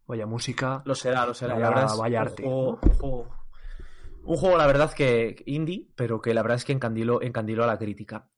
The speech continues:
Speaker 2: Y por último, que no menos importante, ya Puluku me tiró de las orejas cuando preparábamos la escaleta,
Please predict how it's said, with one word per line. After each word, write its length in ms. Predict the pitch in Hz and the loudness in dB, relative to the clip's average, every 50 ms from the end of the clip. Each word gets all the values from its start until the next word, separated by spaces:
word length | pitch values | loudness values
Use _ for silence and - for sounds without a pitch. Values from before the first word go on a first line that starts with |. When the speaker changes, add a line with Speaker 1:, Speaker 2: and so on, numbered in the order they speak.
| - - | -6 0
Speaker 2:
Y 100 | - 247 | 0 2
por 160 | 226 262 233 214 | 4 6 6 8
último, 520 | 247 254 214 - 196 170 147 139 131 131 | 6 6 4 2 0 0 2 2 0 0
que 400 | - 127 123 117 117 110 113 113 | 0 -2 -2 0 -2 -2 -2 0
no 100 | 120 147 | 0 2
menos 240 | 165 180 180 165 - | 2 2 2 0 0
importante, 640 | 160 135 - 131 120 - - 151 165 175 - 220 214 | -2 0 0 0 0 2 0 0 0 0 0 0 2
ya 160 | 165 135 135 | 2 2 2
Puluku 280 | 147 147 151 151 151 | 2 0 -2 -2 -2
me 100 | 151 143 | -2 -2
tiró 240 | 135 143 139 143 147 | -2 -2 -2 0 2
de 80 | 156 147 | 2 2
las 180 | 147 139 - | 2 2 2
orejas 320 | 143 135 160 - - 160 - | 0 0 0 0 -2 -4 -4
cuando 160 | - 123 127 | -4 -6 -4
preparábamos 500 | - 127 - 139 123 127 139 139 143 143 | -4 -2 0 2 4 4 4 4 2 0
la 60 | 135 127 | -2 -4
escaleta, 480 | - - 123 120 131 135 170 180 185 | -2 -2 0 0 0 2 0 0 -2